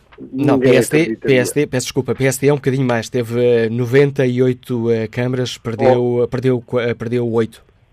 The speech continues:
Speaker 2: Sim, eu estava a fazer confusão com o P C P, peço desculpa. O P C P é que tinha à volta de trinta e quatro e veio para, para, para vinte e quatro, ou qualquer coisa assim.
Speaker 1: É
Speaker 2: Peço
Speaker 1: certo que
Speaker 2: desculpa.
Speaker 1: nos votos em Lisboa, P S D e P C P fica-, e C D U ficaram ela por ela, mas a nível nacional a diferença é muito
Speaker 2: Sim,
Speaker 1: grande.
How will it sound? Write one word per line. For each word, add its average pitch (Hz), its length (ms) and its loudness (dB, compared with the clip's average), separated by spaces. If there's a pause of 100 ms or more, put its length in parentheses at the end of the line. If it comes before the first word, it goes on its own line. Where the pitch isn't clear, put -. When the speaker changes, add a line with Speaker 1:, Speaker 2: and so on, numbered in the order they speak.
(760)
Speaker 2:
Sim, 151 120 2
eu 131 80 4
estava 139 260 2
a - 40 0
fazer 127 240 -4
confusão 127 340 -4
com 123 140 -4
o 110 40 -6
P 113 220 -8
C 107 60 -12
P, 98 160 -10
peço 110 240 -4
desculpa. - 400 -16
O - 20 -20
P 107 140 -16
C 113 120 -12
P 117 140 -8
é 110 60 -6
que 120 180 -12
tinha 117 220 -4
à 107 160 2
volta 113 260 0
de 120 60 -20
trinta 110 260 -8
e 101 60 -6
quatro 113 280 -6
e 101 40 -12
veio 101 180 -8
para, 95 300 -10 (120)
para, 98 220 -10 (160)
para 104 200 -6
vinte 95 360 -12
e - 40 -20
quatro, - 300 -8 (140)
ou - 120 -20
qualquer 101 340 -12
coisa 101 220 -8
assim. - 160 -20
Speaker 1:
É - 100 -4
Speaker 2:
Peço 120 140 0
Speaker 1:
certo 147 160 2
que 156 120 -2
Speaker 2:
desculpa. - 0 -
Speaker 1:
nos 143 140 2
votos 147 260 2
em 151 100 4
Lisboa, 143 380 2
P 180 120 2
S 151 260 4
D 156 220 4
e 151 40 0
P 143 160 0
C 147 160 0
P 175 160 2
fica-, 175 320 2
e 147 140 2
C 147 160 0
D 143 80 2
U 165 100 4
ficaram 160 320 0
ela 156 180 4
por 147 140 0
ela, 113 240 0
mas 117 140 -2
a 127 40 2
nível 135 240 2
nacional 135 400 -2
a 151 60 2
diferença 139 360 -2
é - 20 -2
muito 139 140 -2
Speaker 2:
Sim, 139 60 0
Speaker 1:
grande. 101 220 -4